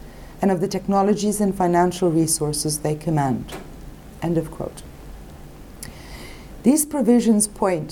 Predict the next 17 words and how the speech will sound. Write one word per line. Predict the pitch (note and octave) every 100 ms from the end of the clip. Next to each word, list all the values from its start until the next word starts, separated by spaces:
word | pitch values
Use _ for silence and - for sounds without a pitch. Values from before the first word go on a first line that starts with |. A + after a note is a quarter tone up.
| -
to | -
the | A3 -
core | D#4 A3+ D#3+ D#3 -
of | F3+
what | G#3 F3+ -
constitutes | A#3+ A#3 - A3 - F#3+ -
the | F#3+
principle | - G3+ - G#3+ F#3 E3+ -
of | F3+ -
common | G#3 F#3 F3+ E3+ - -
but | E3
differentiated | F#3 F3+ E3+ E3 F3 E3 E3
responsibilities | D#3+ - E3+ E3 - D#3+ D#3+ D#3 D#3 C#3+ -
in | F3
international | F3+ F3 E3 D#3+ D#3+ D#3+
environmental | D3+ D#3 D3 D#3 D3+ D#3
law. | D#3+ F3